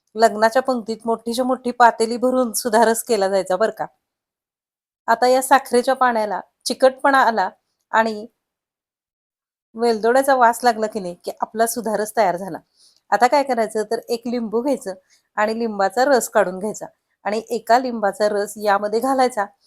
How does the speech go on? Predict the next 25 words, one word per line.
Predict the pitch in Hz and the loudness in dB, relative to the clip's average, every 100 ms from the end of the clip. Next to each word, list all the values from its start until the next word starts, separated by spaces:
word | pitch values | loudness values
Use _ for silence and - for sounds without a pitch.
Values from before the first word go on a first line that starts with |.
| _ _ | _ _
आणि | 202 220 | -4 -4
गार | 214 220 240 | 2 4 6
झाल्यानंतर | 311 302 247 214 208 202 | 4 2 0 -6 -6 -6
सुधारस | 208 226 202 196 269 | -6 -6 -4 -4 -4
खायला | - 254 185 | 0 2 2
घ्यायचा. | 180 190 - 139 _ _ _ _ | -2 -4 -6 -14 _ _ _ _
आता | 220 226 | 0 0
माझ्याकडं | 247 233 214 214 233 240 | 0 0 -2 -4 -4 -4
इथं | 240 240 226 | -4 -4 -2
घरामध्ये | 226 208 214 208 196 233 _ _ _ _ _ _ _ _ _ _ _ _ _ | -2 -4 -4 -4 -6 -8 _ _ _ _ _ _ _ _ _ _ _ _ _
आंबा | 240 226 233 | 0 6 6
पावडर | 254 262 233 | 6 2 2
होती, | 240 254 190 214 _ | 0 -4 -8 -14 _
म्हणून | 226 220 233 | -8 -4 -2
मी | 247 | -2
आंबा | 254 226 208 | -2 0 0
पावडर | 214 220 202 | 0 0 0
घालणार | 208 226 175 | -2 -2 -4
आहे. | 160 _ _ _ _ | -10 _ _ _ _
तुम्ही | 240 254 | -4 -4
त्याच्याऐवजी | 269 247 247 254 233 220 220 214 _ _ | 0 -2 2 2 2 -4 -8 -10 _ _
केळं | 240 214 233 | 0 2 2
घालू | 302 240 | 2 0
शकता | 220 226 _ 185 190 _ _ _ _ - | -2 -6 _ -10 -10 _ _ _ _ -6
किंवा | 262 226 | 0 2